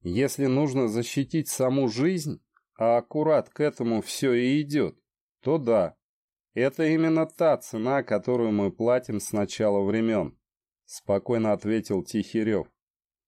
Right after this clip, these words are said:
Вожаку Севера нечего было сказать на прописную истину, что впитывали они с молоком матери, когда-то в стародавние времена. И он, обернувшись медведем, кинулся в кусты, где, желая пустить кровь, притаилась лиса.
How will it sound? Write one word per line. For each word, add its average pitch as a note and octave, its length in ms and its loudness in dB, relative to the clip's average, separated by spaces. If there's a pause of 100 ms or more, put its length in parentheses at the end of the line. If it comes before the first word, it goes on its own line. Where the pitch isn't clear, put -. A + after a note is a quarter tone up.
(420)
Вожаку A#2 500 -2
Севера D3 600 0
нечего C#3 540 -2
было B2 260 0
сказать B2 520 -2
на A2 120 -4
прописную A2+ 760 -2
истину, G#2+ 680 -4 (560)
что - 360 -4
впитывали C#3+ 580 -2
они C3 240 0
с - 140 -10
молоком A2 440 0
матери, G#2+ 680 -2 (120)
когда-то G2+ 560 -2
в - 40 -12
стародавние G2 720 0
времена. F#2+ 600 0 (760)
И A#2 120 -2
он, E3 240 2
обернувшись C#3 840 0
медведем, C3+ 640 0
кинулся D3+ 560 -2
в - 80 -20
кусты, B2+ 540 -2
где, F#2+ 240 -2
желая A2+ 480 2
пустить B2+ 520 -6
кровь, A#2+ 400 -2
притаилась G2+ 720 0
лиса. G2 480 -2